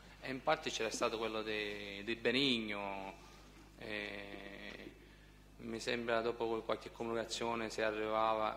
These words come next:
perché a mio padre ce ne sono arrivate tante comunicazioni, avvisi di che, però di preciso qual era non mi ricordo.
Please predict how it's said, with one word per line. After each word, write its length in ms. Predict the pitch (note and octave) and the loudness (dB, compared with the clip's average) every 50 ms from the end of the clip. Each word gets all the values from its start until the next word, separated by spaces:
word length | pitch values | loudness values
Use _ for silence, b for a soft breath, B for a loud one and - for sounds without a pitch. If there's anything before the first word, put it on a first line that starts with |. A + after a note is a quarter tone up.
| - | -4
perché 180 | - - - A#2+ | -8 -6 -4 -2
a 40 | A#2 | 2
mio 120 | C3+ C#3+ | 4 6
padre 200 | D#3+ F3+ E3 C3+ | 6 6 6 6
ce 100 | - - | 4 4
ne 60 | A#2 A2+ | 0 2
sono 140 | A#2 A#2+ | 2 2
arrivate 260 | A#2 A#2+ C#3 C#3 A#2+ G#2+ | 4 4 4 4 6 6
tante 300 | B2 B2+ A2+ - - G2+ | 4 4 4 2 -4 -6
comunicazioni, 680 | G#2 G#2 G#2 G2+ G#2+ G2+ - - - A2+ G#2+ G2+ G2 G#2+ | -6 -6 -6 -6 -8 -8 -8 -6 -4 -4 -4 -4 -4 -4
avvisi 600 | G2+ A2 A2 A#2 G#2+ A#2 A#2+ C3+ B2+ A2 - - | 0 2 2 2 0 0 0 0 2 2 0 -2
di 120 | G#2 G#2 G#2 | -4 -4 -4
che, 380 | G#2 G2+ G2+ G2+ G2+ G2 G2+ - - - - - - - - - - - - | -4 -4 -4 -4 -6 -8 -10 -12 -16 -20 -20 -20 -20 -12 -10 -10 -10 -8 -8
però 320 | - - C3 C3+ B2 - - - - - - - | -6 -2 -2 -2 -2 -4 -8 -12 -16 -18 -18 -16
di 280 | - F#2+ A2+ A#2+ A#2 A2+ | -14 -12 -10 -6 -6 -2
preciso 460 | - A#2+ A2+ - C#3 D3 D3 - B2+ | -2 -2 0 2 2 2 2 2 2
qual 180 | A#2 A#2 A2+ B2 | 2 4 4 4
era 160 | C#3 C#3 C3+ | 4 2 2
non 180 | A#2+ A2 G#2+ G#2 G#2 | -2 -2 -4 -8 -8
mi 60 | G#2 | -8
ricordo. 400 | G#2 G2+ G2+ G2+ G2+ G2 - - | -8 -6 -6 -6 -6 -8 -10 -12